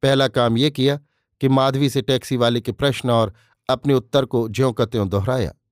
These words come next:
सुनकर माधवी हंसी और बोली,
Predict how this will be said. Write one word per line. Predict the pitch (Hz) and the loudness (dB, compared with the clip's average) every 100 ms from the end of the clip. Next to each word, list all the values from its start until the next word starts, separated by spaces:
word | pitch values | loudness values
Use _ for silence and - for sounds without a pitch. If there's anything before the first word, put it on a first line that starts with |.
| _ _ _ _ _ _ _ _ - | _ _ _ _ _ _ _ _ -10
सुनकर | - 156 151 | -2 0 2
माधवी | 139 131 127 131 | 2 2 0 0
हंसी | 123 123 143 | 0 -2 0
और | 131 110 | 0 0
बोली, | 123 131 | -2 -4